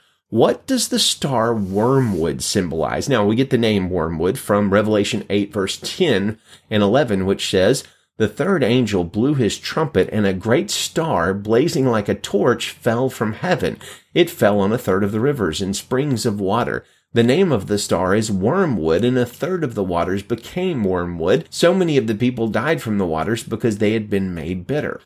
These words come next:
So it would probably be a good time to mention that star is probably not a good modern translation of the Greek word in this passage, which is the Greek word "aster." Yes,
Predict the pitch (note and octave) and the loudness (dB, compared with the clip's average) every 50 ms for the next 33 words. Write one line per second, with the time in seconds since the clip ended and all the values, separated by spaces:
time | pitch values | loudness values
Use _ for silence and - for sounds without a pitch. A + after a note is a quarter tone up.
0 | _ - - - F#3 G3 G3+ G3+ F3+ F3 E3+ - - - B3+ A3+ F#3+ D3+ B2+ A2+ | _ -2 2 4 4 6 6 6 4 2 2 0 -2 0 2 2 4 2 4 4
1 | A2+ G#2+ G2 E2 D#2+ F2 G#2+ G2+ - - - F2 F2 F2 E2+ D#2+ D#2+ E2+ E2 - | 4 4 4 2 2 2 0 0 0 -2 -6 -6 -4 -4 -4 -4 -4 -4 -4 -6
2 | - E2+ E2+ F2+ - - - - - - D3 A2+ A2 F#2+ D#2 C2 C#2+ D#2 - B2 | -6 -4 -4 -2 -2 0 -2 -2 -2 -2 -2 0 0 -2 -2 -2 -2 -2 0 0
3 | A2 - - _ - - - - - G#3 A3+ G#3 G#3 G3 F3+ F#3 F3 D#3+ C#3+ C3 | -2 -2 -4 _ -16 -16 -10 -6 -2 -2 2 2 2 2 4 2 2 2 2 2
4 | A#2+ A#2+ A#2 A#2+ A#2 - A2+ A2 G2+ F#2 E2+ - A2 A2+ G#2 G2+ G2 F#2+ F#2 G2 | 2 4 2 2 2 2 0 -2 -2 0 0 0 0 2 2 2 2 2 2 0
5 | G#2 F#2 E2+ E2+ F2 E2+ - - F2 E2+ E2 D#2+ E2+ D#2 E2+ F2 - - G2+ G2+ | 0 0 -2 -2 -4 -4 -4 -4 -2 -2 -2 -2 -2 0 0 0 0 0 0 0
6 | F2 F2 F#2 E2+ - G#2 G#2 G2+ - G2+ G2 F#2+ F#2 E2+ F2+ F2+ F2+ F#2 F#2 - | 0 0 -2 0 2 2 2 2 0 2 2 2 2 2 0 0 -2 -2 -4 -4
7 | - - - D#3 D3+ C#3+ - G2+ F2+ E2+ - - G#2 G#2 G#2+ G#2 G2 G#2+ G2 G#2 | -8 -8 -6 -4 -4 -2 0 0 -2 -2 -2 -2 -2 -2 -2 -2 -2 -2 0 2
8 | A2 C3 C3 - - G#2+ G#2 G#2 - - - G#2 - - - - - C#3+ C3 A#2+ | 2 2 2 0 2 2 2 2 2 0 -2 -4 -4 -6 -4 0 2 2 2 2
9 | D#2 C2+ E2+ A#2 D3 D#3 C#3+ - | 2 0 2 2 2 0 0 -6